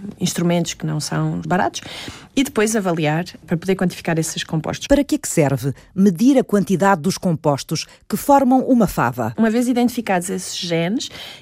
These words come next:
Speaker 1: esses genes são a melhor ferramenta de seleção.
Speaker 2: Apurar as melhores sementes, conquistar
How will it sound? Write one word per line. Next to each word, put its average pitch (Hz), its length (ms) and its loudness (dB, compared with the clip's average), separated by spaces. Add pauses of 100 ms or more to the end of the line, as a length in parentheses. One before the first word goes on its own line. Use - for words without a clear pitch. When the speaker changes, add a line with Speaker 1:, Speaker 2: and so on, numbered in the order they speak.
Speaker 1:
esses 220 340 -2
genes 185 640 0 (240)
são - 200 0
a 240 120 4
melhor 233 320 4
ferramenta 240 580 0
de 226 80 -6
seleção. 240 580 -2
Speaker 2:
Apurar 226 680 2
as 147 160 2
melhores 185 320 2
sementes, 147 580 0 (300)
conquistar 214 640 4